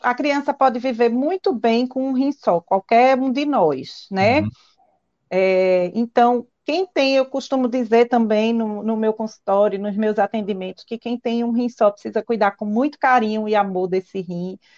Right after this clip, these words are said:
Speaker 1: né? Precisa ter hábitos de vida saudáveis, precisa ter uma boa alimentação, precisa fazer o acompanhamento com o nefrologista regular,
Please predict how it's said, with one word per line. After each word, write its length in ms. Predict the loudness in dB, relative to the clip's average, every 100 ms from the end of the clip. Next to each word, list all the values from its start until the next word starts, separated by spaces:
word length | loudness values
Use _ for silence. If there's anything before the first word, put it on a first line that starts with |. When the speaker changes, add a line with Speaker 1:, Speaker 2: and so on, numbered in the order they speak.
| _ -2
Speaker 1:
né? 140 | -2
Precisa 760 | -2 -8 -8 -2 -2 4 2 2 _ _
ter 200 | 4 6
hábitos 500 | 6 4 0 -2 -4
de 80 | -4
vida 240 | -6 -4 -4
saudáveis, 1040 | -2 -4 0 2 4 4 6 4 2 -8
precisa 400 | _ -14 -8 -8
ter 120 | -4
uma 140 | 0 0
boa 260 | 2 2 2
alimentação, 920 | 2 -6 -6 -6 -6 _ -2 -2 -2
precisa 420 | -6 -8 -2 -2
fazer 280 | 2 2 4
o 40 |
acompanhamento 1040 | 2 2 0 2 2 2 2 2 0 0 -4
com 100 | -2
o 40 |
nefrologista 1000 | 0 -2 0 0 2 -2 -4 -8 -4 -4
regular, 840 | 0 -2 -2 -2 0 0 0 0